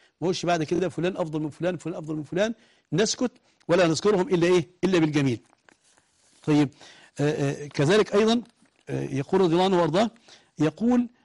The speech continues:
آه، آه، قال يحيى بن نصر: "كان أبو حنيفة يفضل أبو بكر وعمر ويحب عليا وعثمان، وكان يؤمن بالقدر خيره وشره ولا يتكلم في الله عز وجل بشيء،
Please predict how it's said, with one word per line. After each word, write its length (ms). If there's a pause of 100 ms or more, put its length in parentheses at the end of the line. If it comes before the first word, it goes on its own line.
(260)
آه، 40 (800)
آه، 260
قال 220
يحيى 220
بن 80
نصر: 400
"كان 220
أبو 180
حنيفة 320
يفضل 400
أبو 140
بكر 240
وعمر 380 (540)
ويحب 520
عليا 340
وعثمان، 500 (340)
وكان 300
يؤمن 260
بالقدر 360
خيره 260
وشره 440 (360)
ولا 180
يتكلم 400
في 120
الله 240
عز 180
وجل 280
بشيء، 280